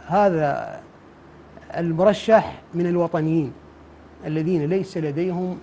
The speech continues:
جنسية أخرى غير الجنسية العراقية، وإذا كان من مزدوجي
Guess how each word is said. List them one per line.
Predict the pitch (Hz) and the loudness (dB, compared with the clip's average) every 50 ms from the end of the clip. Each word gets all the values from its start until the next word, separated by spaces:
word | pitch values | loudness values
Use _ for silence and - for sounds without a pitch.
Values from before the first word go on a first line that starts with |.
| - - 143 | -14 -12 -8
جنسية | 135 165 151 - - - 185 170 - 185 | -6 -6 -6 -6 -6 -4 -4 -2 -2 -2
أخرى | 185 - 202 190 165 | -2 0 0 0 0
غير | 151 160 185 175 | 2 2 0 0
الجنسية | 151 143 127 147 151 131 - - 180 180 | 0 -2 -6 -8 -8 -8 -8 -6 -4 -2
العراقية، | 170 123 135 123 120 117 - - 107 - - - - - - - - - - - - - - - - - - - - - - - - - - - - - - - | -2 -2 -2 -2 -4 -6 -6 -10 -14 -14 -14 -18 -20 -20 -20 -20 -20 -20 -20 -20 -20 -20 -20 -20 -20 -20 -20 -20 -20 -20 -20 -20 -20 -20 -20 -20 -20 -14 -4 -2
وإذا | 185 185 175 185 190 180 | 0 2 4 6 4 4
كان | 170 180 - 226 233 233 233 240 240 240 226 - - - - - - - | 4 4 6 6 8 8 8 6 4 2 0 -6 -12 -20 -20 -18 -8 -4
من | 175 180 175 175 | -2 0 0 0
مزدوجي | 175 151 139 147 180 175 170 160 139 160 190 196 185 | 0 0 2 2 2 4 4 2 0 -2 -4 -4 -4